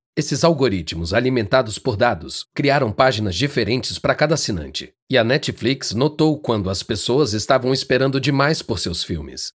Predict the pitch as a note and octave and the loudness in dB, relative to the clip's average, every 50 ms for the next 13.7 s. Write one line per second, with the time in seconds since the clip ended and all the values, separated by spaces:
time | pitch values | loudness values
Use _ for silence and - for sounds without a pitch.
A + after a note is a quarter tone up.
0 | _ - A#2+ A2 A2 C3+ E3+ E3+ D#3+ C3 A2 - - A2+ A2 A2 B2 C3 A2+ G#2+ | _ 0 2 2 2 2 2 2 2 2 0 -2 -2 0 2 2 2 2 0 0
1 | G2 F#2 F#2+ F2+ E2+ - A2+ A2+ A#2+ C#3 E3+ F#3 E3+ - - F2 D2+ D2+ E2+ G#2+ | -2 -2 -4 -4 -4 -2 0 2 2 2 2 2 2 0 -2 -4 -6 -4 -2 -2
2 | G#2 E2+ - - D2 C#2 - - - _ _ _ _ _ _ _ - - D3 - | -2 -2 -4 -8 -10 -10 -10 -12 -12 _ _ _ _ _ _ _ -6 -6 -4 -2
3 | - C#3+ B2+ - - _ _ - - F#3+ F3 - - - - - - - - A#2 | 0 0 0 -2 -4 _ _ 0 0 0 2 0 -2 -2 -2 -2 -4 -4 -4 -4
4 | G2+ D2+ - - _ _ _ - - E3+ D3+ D3+ C#3 - - G2+ D2+ D2 - F#2 | -4 -6 -10 -16 _ _ _ 0 2 2 2 2 0 -2 -2 -4 -4 -2 -2 -2
5 | G2 G#2 A#2+ B2+ - - - - G#2+ A#2 G#2+ - - - - E3 D3 D#3 A#2+ G#2 | 0 0 0 0 -2 -6 -4 -2 -2 -2 -2 -4 -4 0 2 2 2 2 2 0
6 | C3 C#3 - - - - C3 A#2+ G2+ A2+ B2+ C3 A2 F2+ E2+ - - - D#3 E3 | -2 -2 -2 -2 -2 0 0 0 2 2 2 2 0 -2 -4 -2 2 2 4 4
7 | F3 C3+ C#3 E3 C#3+ D3 E3+ - - A#2 - - - A#2+ A#2+ A2 F#2 F#2+ G#2+ - | 4 4 4 4 4 4 4 2 0 -2 -4 -2 0 0 0 0 0 -2 -2 -2
8 | - G#2 F#2+ F#2+ E2+ - - E2+ D2 - - D2+ B1+ - - _ _ _ - A#2+ | -2 -4 -2 -2 -4 -4 -6 -6 -6 -8 -8 -10 -10 -14 -20 _ _ _ -2 0
9 | C3+ C3 G#2+ - - C3 B2 C3 B2 B2 C#3+ D3+ D3+ - C3 A2+ G#2+ G2 F2 G2 | 0 0 0 -2 0 0 2 2 2 2 2 0 0 0 0 0 0 0 0 0
10 | F2+ E2 D#2 D#2+ E2 D2 C#2 C2+ - - D2+ - - _ _ - F3 F3 - A2+ | -2 -2 -4 -6 -8 -8 -8 -8 -8 -8 -8 -10 -14 _ _ 0 0 0 0 2
11 | C3+ C3 G2+ D2+ C#2+ D#2+ F#2 B2 C#3 D3 D3 D3 C#3 - C#3 A#2 G#2+ - F#2+ C#2+ | 2 2 2 0 -4 -4 0 2 2 2 2 0 -2 -2 -2 -2 -2 -4 -6 -8
12 | C#2+ - - - - - - - _ _ _ _ _ _ - - D#3 D#3+ C#3 - | -8 -12 -12 -12 -12 -12 -12 -14 _ _ _ _ _ _ -2 0 0 0 2 0
13 | B2+ F#2+ D#2+ D#2 D#2+ G2 G#2 A2 A2 - - - - | -2 -2 -2 -4 -4 -2 -2 -2 -2 -4 -8 -10 -12